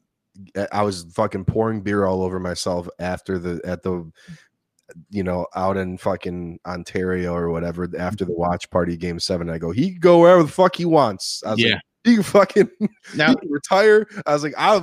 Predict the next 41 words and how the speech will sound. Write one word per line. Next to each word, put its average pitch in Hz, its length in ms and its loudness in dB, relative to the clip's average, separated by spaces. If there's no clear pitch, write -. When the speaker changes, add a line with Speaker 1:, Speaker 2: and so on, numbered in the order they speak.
Speaker 1:
I 196 140 4
will 156 160 2
never 175 320 2
s-, - 180 -6
I 165 120 4
might 151 280 0
never 147 260 -2
see 170 200 -6
this 147 180 -8
again 135 260 -4
in 131 80 -6
my 123 180 -2
entire 123 360 2
life. 110 240 0
I 104 80 0
can't 117 260 -4
believe 113 240 -2
I 110 120 -2
saw 110 240 -2
it 87 80 -6
once." 92 420 -8
Speaker 2:
Yeah, 110 420 2
and 110 120 2
that's, 117 240 0
that's 127 260 0
kinda 131 180 0
how 123 120 2
I 117 100 2
feel. 120 120 -2
I 117 120 4
also, 139 400 0
the 113 180 -4
people - 280 -8
that 185 120 -2
hold 127 240 0
grudges 104 640 -4
against 113 300 -4
the 107 120 -2
athletes - 540 -6
over 110 220 -2
leaving, 98 540 -4